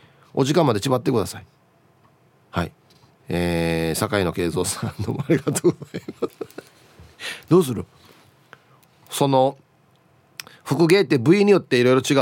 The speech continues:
うっていうから、さっき脇腹がね、クエーブーだったんですよ。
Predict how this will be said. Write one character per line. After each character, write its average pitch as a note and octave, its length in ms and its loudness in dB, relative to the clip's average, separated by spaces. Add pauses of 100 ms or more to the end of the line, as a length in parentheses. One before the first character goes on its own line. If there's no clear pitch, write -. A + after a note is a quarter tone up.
う - 20 -6
っ E2+ 40 -10
て - 140 -10
い F#2 40 -2
う F2 80 -4
か F2 100 -8
ら、 G#2 260 -2 (1160)
さ A3 120 0
っ - 40 -2
き D#3+ 120 4
脇 G3+ 340 2
腹 G3 260 4
が F#3+ 140 2
ね、 B2 280 0 (520)
ク G3+ 160 6
エ G3+ 120 8
ー F3 40 6
ブ C#3+ 160 0
ー - 20 0
だ F2 80 -4
っ E2+ 60 -10
た - 120 -8
ん E2 40 -4
で - 60 -10
す - 40 -16
よ。 - 80 -20